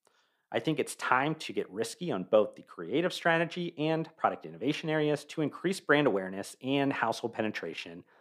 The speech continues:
of the Quest Nutrition brand. Now, with Atkins Nutritionals,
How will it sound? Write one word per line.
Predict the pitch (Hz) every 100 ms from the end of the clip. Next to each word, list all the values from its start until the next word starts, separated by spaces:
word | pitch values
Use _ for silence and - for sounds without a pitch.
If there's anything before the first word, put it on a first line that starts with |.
| _ _
of | 123 123 120
the |
Quest | 107 - 98 -
Nutrition | 92 80 - 76
brand. | 104 98 - _ _ _ _
Now, | 110 120 110
with | 107 -
Atkins | 120 123 - 101
Nutritionals, | 95 - 226 240 110 87 87